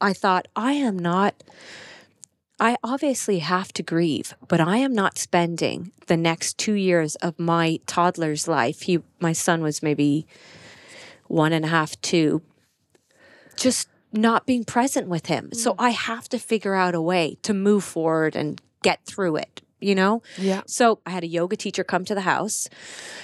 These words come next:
Speaker 1: 'cause one of my friends was like, "Yvonne, you're always into, like, boxing was always my thing, hit training." And she was like, "You know, you're always fast, fast, fast, fast, fast, go, go, go, go, go."
Speaker 2: You need to get into that rest and renew nervous system.
Speaker 1: Yeah.
Speaker 2: Yeah.
Speaker 1: Maybe what you need is, you can do that,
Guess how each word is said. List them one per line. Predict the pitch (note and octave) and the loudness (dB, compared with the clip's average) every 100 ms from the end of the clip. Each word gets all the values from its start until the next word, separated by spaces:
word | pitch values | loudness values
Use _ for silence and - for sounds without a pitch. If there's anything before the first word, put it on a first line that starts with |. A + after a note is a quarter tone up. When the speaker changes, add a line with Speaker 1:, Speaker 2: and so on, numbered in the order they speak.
| - - | -14 0
Speaker 1:
'cause | G#3 F3+ - | 2 2 0
one | F3 F3 | -2 0
of | |
my | E3+ E3 | 0 2
friends | F3 E3 D#3+ | 0 0 -2
was | D#3+ | -2
like, | D3+ - | -2 0
"Yvonne, | D#3+ D#3+ D3+ D3+ | 0 2 2 0
you're | D#3 - | -4 -2
always | F3+ F3 F3 E3 | 2 4 2 0
into, | E3+ D#3+ C#3+ | -4 -4 -4
like, | D3 - | -6 0
boxing | D#3+ D#3 - D#3 C#3+ C#3+ | 0 0 -4 -2 -2 -4
was | C#3 | -4
always | - D#3+ D3+ D3+ | 0 2 4 2
my | D#3 D3 | 0 -2
thing, | - D3 C#3 | 0 0 0
hit | - - - | -4 -4 -4
training." | - E3 D3 C#3+ | 0 0 0 -4
And | C#3+ | -4
she | D#3+ | -2
was | D3+ | 0
like, | D3 - - - - - _ _ _ | -2 -2 -14 -20 -20 -20 _ _ _
"You | F#3+ F#3 | -2 2
know, | F3+ F3+ | 2 2
you're | F3+ | 2
always | F#3+ F3+ E3+ | 2 0 0
fast, | G3+ F3+ | -2 0
fast, | F#3+ D#3+ | -2 -2
fast, | E3+ E3+ | -4 -4
fast, | F3 F#3+ | -6 -2
fast, | E3 - | -2 0
go, | F3 | 0
go, | E3 E3+ | 2 0
go, | E3+ | 0
go, | D#3+ | -2
go." | E3 E3+ - | 2 2 0
Speaker 2:
You | |
need | D3+ | -4
to | G#3 | -2
get | G#3 | -2
into | G3 | 0
that | G3 - | -2 0
rest | F3+ F#3 - G3+ | 0 -2 -2 -6
and | F#3+ | -6
renew | F#3+ F#3 | -6 -4
nervous | F3+ F3 F3 - | -2 -2 -2 -4
system. | F3 D4 E4 | -2 2 2
Speaker 1:
Yeah. | F4+ F4 C#4+ | 2 0 -2
Speaker 2:
Yeah. | A3 G#3+ G#3 | 0 2 2
Speaker 1:
Maybe | A3 C4+ D4+ D#4+ D#4 | 2 0 0 0 -2
what | C4+ G3+ | -2 -2
you | A3 A#3+ A3+ | -2 -2 0
need | G3 F#3+ | 0 0
is, | F#3+ - - - - _ - | 0 -2 -8 -10 -20 _ -2
you | A3 A#3+ | 2 4
can | D4 A#3+ | 2 2
do | - D4 F4 F4+ | 2 2 2 2
that, | F3+ C3 F3 - | 2 2 0 -4